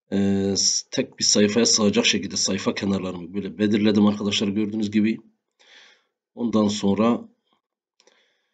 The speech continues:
taşıma tarihi, e,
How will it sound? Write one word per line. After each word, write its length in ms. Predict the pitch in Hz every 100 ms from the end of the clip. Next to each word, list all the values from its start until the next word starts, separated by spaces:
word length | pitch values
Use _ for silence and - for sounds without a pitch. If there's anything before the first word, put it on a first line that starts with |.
| _ _ _ _ _ _ - - -
taşıma 500 | 123 117 - 123 123
tarihi, 720 | 113 101 95 95 107 113 120 101 - - - _ _ _ _
e, 100 | 101